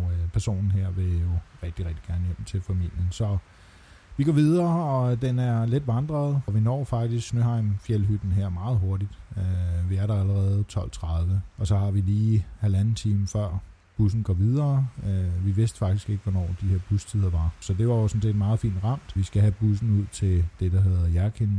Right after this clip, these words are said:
øh, togstation, hvorfra vi sådan ligesom kan komme videre. Snøheim her er jo en ret stor fjeldstation. Der er jo værelser, du kan booke, der er restaurant, der er bar og så videre.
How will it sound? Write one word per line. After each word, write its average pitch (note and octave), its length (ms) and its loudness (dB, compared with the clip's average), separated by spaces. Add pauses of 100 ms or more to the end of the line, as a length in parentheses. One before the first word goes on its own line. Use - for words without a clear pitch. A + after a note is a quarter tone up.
(140)
øh, E2 320 -4
togstation, C3 640 -4
hvorfra F2+ 580 -2
vi F#2 120 0
sådan F2 260 -2
ligesom F2+ 340 0
kan F#2+ 120 -6
komme E2+ 260 0
videre. E2+ 360 0 (160)
Snøheim B2 460 2
her A2 220 2
er A2 140 -2
jo G2 120 2
en G2 160 -2 (100)
ret B2 280 -4
stor A2+ 340 -4
fjeldstation. G2 760 -4 (100)
Der F2+ 160 -2
er F#2 100 0
jo F2+ 120 0
værelser, G#2 520 0
du G2+ 120 -4
kan F#2+ 220 -2
booke, G#2 520 0
der F2 260 -2
er F2+ 260 0
restaurant, F#2+ 560 0
der F#2+ 100 -2
er F2+ 140 0
bar G#2 200 -2
og F2+ 160 -4
så G#2+ 100 -4
videre. G#2+ 460 2